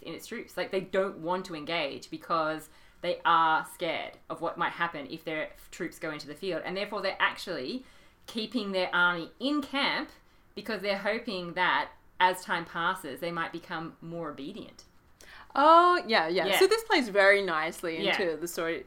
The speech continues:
Speaker 2: the story that Dionysius of Halicarnassus tells us,
Speaker 1: Yeah.
Speaker 2: um, for this situation. So he sets it up in this sense that Veii is this big city.
Speaker 1: Yeah.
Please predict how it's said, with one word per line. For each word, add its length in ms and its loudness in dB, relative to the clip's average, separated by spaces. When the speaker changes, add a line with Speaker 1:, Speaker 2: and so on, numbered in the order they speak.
Speaker 2:
the 120 -8
story 300 2
that 200 0
Dionysius 760 -4
of 100 -10
Halicarnassus 580 -2
tells 440 0
us, 280 -2
Speaker 1:
Yeah. 200 2
Speaker 2:
um, 240 0
for 80 -8
this 180 -4
situation. 640 -6
So 200 2
he 100 -2
sets 300 2
it 80 2
up 260 4
in 540 0
this 200 -4
sense 320 0
that 360 4
Veii 340 2
is 120 -4
this 180 -2
big 220 -10
city. 540 0
Speaker 1:
Yeah. 180 2